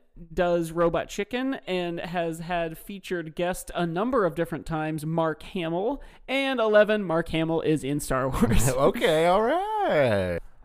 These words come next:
Speaker 2: That's pretty good.
Speaker 1: So, number two is Pitman.
Speaker 2: Do you wanna go first this time, or should I go again to see if we match up?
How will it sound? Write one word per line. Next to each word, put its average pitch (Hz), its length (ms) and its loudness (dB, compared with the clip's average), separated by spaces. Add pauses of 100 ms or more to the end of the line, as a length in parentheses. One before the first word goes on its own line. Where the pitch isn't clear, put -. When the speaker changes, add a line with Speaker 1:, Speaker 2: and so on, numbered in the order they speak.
(120)
Speaker 2:
That's 196 120 -4
pretty 330 220 -4
good. 359 500 -2
Speaker 1:
So, 165 920 0
number 202 440 0
two 233 420 4
is 165 460 0 (180)
Pitman. 123 1120 0 (280)
Speaker 2:
Do - 60 -4
you 117 40 2
wanna 117 120 2
go 107 100 2
first 120 240 2
this 127 120 -4
time, 139 220 0
or 104 60 0
should 101 140 0
I 95 40 2
go 92 140 2
again 87 220 0
to 85 60 -2
see - 120 -4
if 82 100 -4
we 90 80 0
match 80 240 -4
up? 76 180 -4